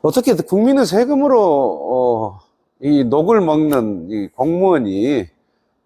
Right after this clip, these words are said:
감사를 거부하죠? 감사를? 그건 뭐 아무 감사도 받지 않겠다. 응? 감사원은 또 대통령 직속기구인데 하는 것은 이건 뭐 무슨 부정이 있든 부패가 있든 우리는 그 초법적인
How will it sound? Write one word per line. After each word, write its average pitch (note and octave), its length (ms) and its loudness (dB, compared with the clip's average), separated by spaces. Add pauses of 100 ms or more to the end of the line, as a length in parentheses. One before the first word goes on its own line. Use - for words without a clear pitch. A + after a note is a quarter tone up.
(160)
감사를 F#3+ 560 2
거부하죠? A#2 540 -2 (800)
감사를? F#3+ 720 0 (580)
그건 A#3+ 300 0
뭐 G#3 320 2
아무 A#3 320 0
감사도 A3 380 2
받지 C#3+ 260 -4
않겠다. B2+ 440 -4 (520)
응? F#3 100 -10 (400)
감사원은 F#3+ 540 0
또 E3+ 100 -2
대통령 E3+ 480 -4
직속기구인데 G2+ 920 -6
하는 E3+ 260 -2
것은 C3+ 480 0 (1120)
이건 G#3 380 2
뭐 A#3 180 4
무슨 G3 560 -2
부정이 A3 480 2
있든 F#3 420 0
부패가 A#3 560 0
있든 D3 500 -2
우리는 F#3 520 -4
그 F#3+ 480 -2
초법적인 G#3 920 0